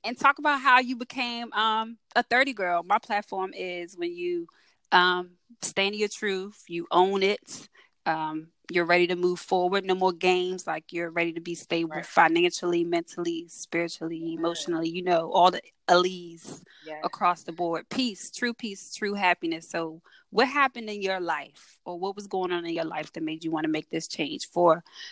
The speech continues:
Speaker 1: for you to be a better you?
Speaker 2: Well, at first, it really wasn't a change that I wanted to make. It was like, I felt like I was being not really forced into it,
Speaker 1: Mm-hmm.
Speaker 2: but, um, I just had a series of events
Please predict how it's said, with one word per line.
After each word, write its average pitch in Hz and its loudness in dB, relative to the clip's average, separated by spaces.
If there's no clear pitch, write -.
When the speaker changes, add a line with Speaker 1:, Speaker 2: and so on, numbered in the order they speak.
Speaker 1:
for - 6
you 220 2
to - -6
be 220 0
a 220 4
better 226 4
you? 185 -2
Speaker 2:
Well, 208 0
at 202 -4
first, 277 0
it 202 0
really 196 -4
wasn't 170 -4
a - -10
change 170 -2
that 151 -2
I 143 4
wanted 165 -6
to 196 -8
make. 185 -10
It 170 -10
was 190 -6
like, 160 -4
I 151 -14
felt - -2
like 160 -6
I 151 -8
was 156 -12
being 147 -10
not 320 -2
really 233 -4
forced 175 -6
into 175 -8
it, 180 -10
Speaker 1:
Mm-hmm. 185 -2
Speaker 2:
but, 156 -2
um, 151 -4
I 202 -2
just 208 -8
had 190 -4
a 143 -6
series 208 -8
of 156 -4
events 160 -8